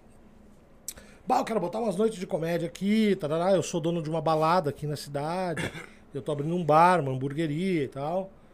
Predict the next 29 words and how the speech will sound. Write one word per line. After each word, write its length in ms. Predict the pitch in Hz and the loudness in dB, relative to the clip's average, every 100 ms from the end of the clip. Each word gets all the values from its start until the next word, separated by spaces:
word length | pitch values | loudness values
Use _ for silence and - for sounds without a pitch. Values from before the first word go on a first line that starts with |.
| - - - | -20 -20 -12
eu 120 | 160 | -6
quero 180 | 180 175 | -2 -2
botar 240 | - 190 | -2 -4
gente, 400 | 151 185 208 - | -2 2 2 0
papapá." 580 | 131 160 156 156 180 160 - - - - - - - - - - - - - - - | -6 -10 -8 -8 -8 -10 -16 -20 -20 -20 -20 -20 -20 -20 -20 -20 -20 -20 -20 -14 -4
E 300 | 185 190 175 | 0 2 0
só 240 | - 190 | 2 2
que 800 | 190 208 214 220 226 233 233 233 - - | 2 0 0 2 0 -2 -4 -6 -12 -6
a 100 | 214 | -2
gente 240 | 180 208 - | 0 -2 2
tava 320 | 190 190 226 | 2 4 2
no, 220 | 233 240 | 0 -2
no, 260 | 240 240 226 | -4 -4 0
no 140 | 220 | 2
início 440 | 208 220 269 - | 4 2 0 -2
do, 180 | 180 156 | -4 -4
do, 100 | 139 | -4
do, 140 | 127 127 | -8 -10
do, 220 | 120 120 - - - - 135 | -10 -16 -20 -20 -20 -20 -12
do 100 | 127 | -10
frio, 420 | - 196 233 202 | 2 4 6 4
na 100 | 127 | 2
onda 240 | 156 190 | 0 0
de 80 | 151 | -2
frio, 340 | - 180 202 | -4 0 0
né? 140 | 160 113 | -2 -6
Querendo 200 | 135 170 | -10 -10
começar, 520 | 196 180 - 165 170 | -8 -10 -10 -14 -14
né? 100 | 127 | -16